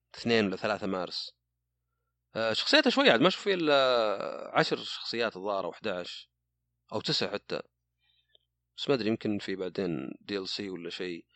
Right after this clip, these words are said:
آه، مفروض إنها أبسط، رسمه رهيب وكذا، وطبعًا هذه حقت ساي جيمز،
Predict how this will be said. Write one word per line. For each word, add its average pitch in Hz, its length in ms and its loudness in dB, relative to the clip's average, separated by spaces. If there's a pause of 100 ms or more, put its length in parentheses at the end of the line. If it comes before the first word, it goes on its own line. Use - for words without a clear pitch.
(340)
آه، 143 280 8
مفروض 185 380 8
إنها 202 280 12
أبسط، - 640 6 (600)
رسمه 143 380 6
رهيب 117 360 6
وكذا، 117 380 4
وطبعًا 120 440 4
هذه 98 280 6
حقت 95 220 -8
ساي 98 220 -2
جيمز، 98 640 -4